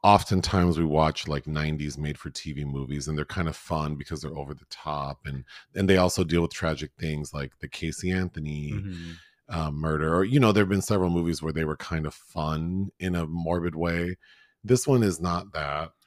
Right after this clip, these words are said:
Speaker 1: Um,
Speaker 2: No, I think it, it takes itself seriously, and the, the two leads are good.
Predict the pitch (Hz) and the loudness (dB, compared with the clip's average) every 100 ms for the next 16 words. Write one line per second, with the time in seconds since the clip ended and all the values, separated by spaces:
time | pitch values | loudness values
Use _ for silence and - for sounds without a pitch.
0 | - 78 69 64 64 131 190 220 131 113 | -14 -12 -12 -16 -10 -2 2 4 2 2
1 | 147 139 131 110 131 - _ - 175 - | 0 -4 -4 -4 -10 -10 _ -6 -6 -6
2 | 180 - 143 127 - - - 113 113 110 | -14 -4 0 0 -4 -10 -2 0 0 -2
3 | - 127 147 135 110 104 92 95 95 - | -6 -2 -2 -2 -2 -2 -4 -10 -10 -6
4 | 127 110 101 120 110 104 104 90 92 101 | -6 -4 -4 -4 -4 -6 -8 -6 -2 -2
5 | 147 143 | -4 -8